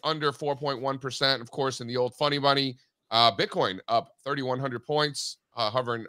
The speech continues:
above seventy-two thousand. Uh, Ethereum, uh, up a hundred seventy-five points, four and a half percent, right around four thousand and fifty. Um, nice, uh,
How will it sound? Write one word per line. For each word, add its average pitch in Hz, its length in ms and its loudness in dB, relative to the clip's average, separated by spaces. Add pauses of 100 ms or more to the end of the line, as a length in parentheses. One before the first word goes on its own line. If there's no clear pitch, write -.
(100)
above 110 600 4 (100)
seventy-two 117 680 -6
thousand. 120 560 0 (380)
Uh, 98 140 0
Ethereum, 135 640 4 (320)
uh, 107 140 2
up 123 140 2
a 127 40 -2
hundred 139 260 0
seventy-five 131 440 2
points, 131 480 -2
four 131 220 -2
and 123 100 0
a - 20 0
half 120 160 0
percent, 120 540 0
right 113 140 0
around 113 380 0
four 120 200 0
thousand 110 680 0
and 101 300 -6
fifty. 85 500 -12 (560)
Um, 95 340 -2
nice, 135 320 4
uh, 127 400 6